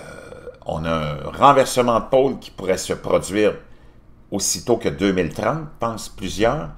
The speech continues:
On est embarqué peut-être dans un grand minimum solaire. Il y aura plein d'événements désastreux qui vont tous se présenter un derrière l'autre, sans compter toutes les transformations monétaires, financières, économiques, l'effondrement de l'économie.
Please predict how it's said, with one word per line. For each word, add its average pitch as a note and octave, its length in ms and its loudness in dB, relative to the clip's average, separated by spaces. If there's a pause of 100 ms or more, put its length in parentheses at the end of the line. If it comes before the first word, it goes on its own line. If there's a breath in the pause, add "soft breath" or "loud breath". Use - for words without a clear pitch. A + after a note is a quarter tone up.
(240 loud breath)
On D#2+ 160 -2
est E2 160 -4
embarqué E2+ 420 2
peut-être D#2+ 280 -4
dans D#2 260 0
un D#2+ 120 -2
grand A2+ 200 0
minimum D3+ 360 -2
solaire. C#3+ 580 -2 (420 loud breath)
Il - 80 -8
y D#2+ 40 0
aura D#2 260 -2
plein D3+ 400 -2
d'événements A#2+ 580 2
désastreux G2+ 640 0
qui A#2+ 140 -10
vont F2 420 -2 (720 soft breath)
tous D3+ 180 -6
se - 140 -6
présenter E2 800 -4
un G#2 160 -2
derrière D#2+ 440 0
l'autre, G2+ 200 0
sans F#2+ 200 -4
compter F#2 440 -2 (300 loud breath)
toutes - 160 -2
les B2+ 100 0
transformations F2 840 -2 (460 soft breath)
monétaires, G#2 800 -2 (180)
financières, F2 680 -8
économiques, - 680 -14 (580 soft breath)
l'effondrement G#2+ 720 -8
de G#2 80 -12
l'économie. F#2+ 460 -10